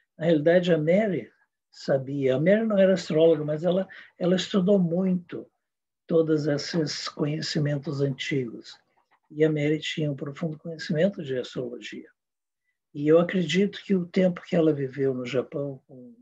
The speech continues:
Jiro Murai, eles devem ter, ah, conversado muito sobre o assunto.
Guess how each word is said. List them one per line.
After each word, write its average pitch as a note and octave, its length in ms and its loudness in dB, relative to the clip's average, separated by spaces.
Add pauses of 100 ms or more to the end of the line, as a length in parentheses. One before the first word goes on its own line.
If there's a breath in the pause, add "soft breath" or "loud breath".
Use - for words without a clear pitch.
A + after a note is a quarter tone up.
(300)
Jiro C3 280 -10
Murai, C#3+ 460 2
eles D#3 280 -4
devem E3+ 320 2
ter, E3 340 0
ah, D#3 840 0 (440)
conversado G3 640 2
muito F#3+ 260 0
sobre C3+ 280 0
o C3 40 -2
assunto. F#3 480 -4